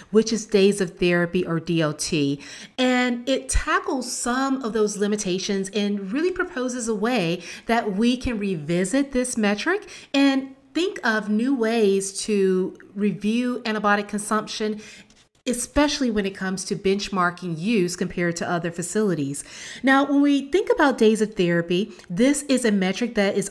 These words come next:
often normalized by the days of inpatient stay. So we many times think of it as D O T, or days of therapy per thousand patient days, which is a very common metric. However, when we're using D O T, we have to be mindful that there are a number of limitations that exist.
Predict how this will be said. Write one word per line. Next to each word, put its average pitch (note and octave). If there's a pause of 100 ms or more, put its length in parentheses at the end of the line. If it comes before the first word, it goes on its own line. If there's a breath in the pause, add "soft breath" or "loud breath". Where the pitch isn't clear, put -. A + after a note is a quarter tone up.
often C4
normalized F3+
by G3+
the G3+
days F#3+
of F#3
inpatient F3
stay. D#3+
So D#3+
we F3+
many G3+
times F#3+
think F#3
of F3
it E3+
as E3 (320 loud breath)
D A3
O G3+
T, G3+
or F3
days F3
of F3+
therapy F3
per F3
thousand F3
patient D#3+
days, E3
which E3+
is E3
a D#3+
very E3+
common E3
metric. E3 (340 loud breath)
However, G4
when D4+
we're B3+
using A3+
D F#3
O E3
T, E3
we E3+
have B3
to -
be C4
mindful F#3
that E3+
there F#3
are F#3+
a F3+
number F3
of D#3
limitations E3
that D#3
exist. D3+